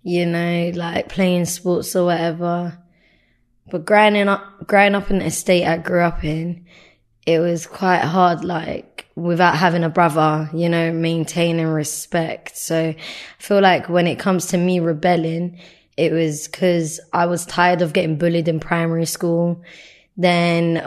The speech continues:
when I literally, so outside my estate was the primary school. And then in the estate was everyone that went to the primary or, like, siblings. And I just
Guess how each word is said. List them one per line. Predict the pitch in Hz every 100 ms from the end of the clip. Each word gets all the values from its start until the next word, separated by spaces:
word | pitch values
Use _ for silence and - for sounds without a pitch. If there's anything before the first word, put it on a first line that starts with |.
| 147
when | 170 165 -
I | 170 170
literally, | 170 185 - 190 160 151
so | 143 160 151 156
outside | 165 165 - 196 190
my | 180 165
estate | 160 - 160 160
was | 160
the | 160
primary | - 151 139 127 -
school. | - - 131 90 - _ _ _ - _ _ -
And | 170 160
then | 156 156 -
in | 190
the | 175
estate | 160 - 180 165
was | 165 160 - -
everyone | 180 175 170 165
that | 156 147 -
went | 151 185 151
to | 190
the | 190
primary | - 190 185 185 185 185 180 180
or, | 147 160
like, | 170 160 143 -
siblings. | - 202 170 190 190 185 180 180 180 175 - - - - - - _ 170
And | 175 175 175 170 165 160 _ - - _ _ -
I | 185
just | 175 180 175 - -